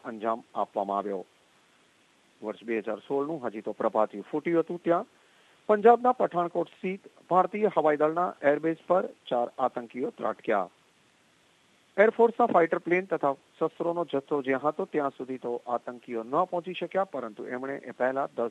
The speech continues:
જણનો ભોગ જરૂર લીધો. કહેવાની ભાગ્યે જ જરૂર છે કે આ આતંકીઓ પાકિસ્તાનના હતા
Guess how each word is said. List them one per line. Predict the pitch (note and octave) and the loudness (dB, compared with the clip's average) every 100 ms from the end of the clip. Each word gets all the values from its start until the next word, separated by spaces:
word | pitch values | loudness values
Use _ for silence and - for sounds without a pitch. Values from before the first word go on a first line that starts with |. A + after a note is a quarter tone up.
| - | -6
જણનો | G#2 A2 A2+ | -12 -10 -12
ભોગ | G2+ A2 - - - | -10 -10 -12 -14 -8
જરૂર | G2+ G2+ | -6 -6
લીધો. | F#2+ F#2+ G2 F2 _ _ _ _ _ _ _ _ _ _ | -10 -8 -10 -10 _ _ _ _ _ _ _ _ _ _
કહેવાની | G#2 F#2+ G2 | -4 -2 -4
ભાગ્યે | G2 A2+ A#2+ B2+ | -2 -2 -2 -4
જ | |
જરૂર | C3 C3 B2+ | -4 -4 -2
છે | D3 D3 | -4 -2
કે | A2 | -2
આ | G2+ | 0
આતંકીઓ | A2 C3+ C3 C#3 D3 | -2 -4 -10 -6 -6
પાકિસ્તાનના | - C3+ C#3+ D3+ D#3 D3+ D3+ | -2 -2 -2 -4 -4 -2 -4
હતા | D3+ E3 F3 | 0 0 -2